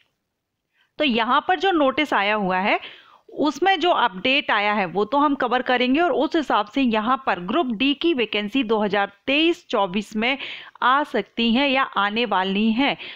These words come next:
ग्रुप डी पे भी भर्ती की जा रही है। So, अभी हम इसका नोटिस तो देखेंगे ही, साथ में जो भी कैंडिडेट ग्रुप डी का वेट कर रहे हैं, ग्रुप डी के बारे में, अ,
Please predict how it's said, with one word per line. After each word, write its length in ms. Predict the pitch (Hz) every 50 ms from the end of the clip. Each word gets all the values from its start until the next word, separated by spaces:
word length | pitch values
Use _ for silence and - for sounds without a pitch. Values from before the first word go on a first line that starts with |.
| - - -
ग्रुप 260 | 208 226 339 370 254
डी 160 | 247 262 277 262
पे 200 | - 254 233 226
भी 160 | 208 277 302
भर्ती 440 | 240 214 214 208 214 - 254 262 254
की 300 | - - - 269 277 214
जा 180 | 226 202 185
रही 160 | 180 185 196
है। 180 | 208 220 180 - - - - - - - - -
So, 140 | 349 - -
अभी 400 | - 254 220 226 269 330 359 359
हम 260 | 330 277 277 285 269
इसका 240 | - - - 294 294
नोटिस 380 | 269 254 233 226 226 269 262 -
तो 120 | 285 262
देखेंगे 460 | 208 208 214 208 - 247 254 240 240
ही, 180 | 254 262 302 311
साथ 220 | - 262 196 196 190 -
में 220 | 226 240 240 226
जो 160 | 180 190 202 196
भी 180 | 190 247 269
कैंडिडेट 680 | - - 254 208 196 202 190 226 196 220 190 - - - _ -
ग्रुप 200 | 190 240 - 254
डी 220 | 233 220 269 262 240
का 160 | - 262 254
वेट 320 | 214 220 220 226 226 214
कर 200 | - 233 208 190
रहे 160 | 180 196 196
हैं, 220 | 208 254 302 247 226
ग्रुप 180 | 277 294 277
डी 200 | 226 208 285 285
के 180 | - - 294 302
बारे 200 | 294 277 262 262
में, 220 | 254 269 277 285
अ, 40 | 277